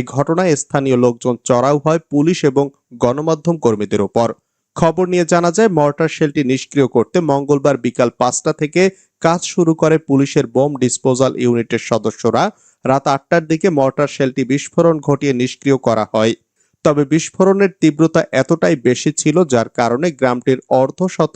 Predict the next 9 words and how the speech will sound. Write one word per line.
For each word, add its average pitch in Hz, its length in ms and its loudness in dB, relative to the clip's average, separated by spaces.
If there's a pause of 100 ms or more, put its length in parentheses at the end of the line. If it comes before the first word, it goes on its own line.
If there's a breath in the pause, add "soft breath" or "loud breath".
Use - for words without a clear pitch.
(120)
ঘরবাড়ি, 110 500 0 (340 soft breath)
মসজিদ, 160 500 0
শিক্ষা - 400 -4
প্রতিষ্ঠান 117 580 -2 (360)
ও 135 80 2
ব্যবসা 135 440 -2
প্রতিষ্ঠান 160 560 -2
ক্ষতিগ্রস্ত 120 640 -2
হয়। 113 300 0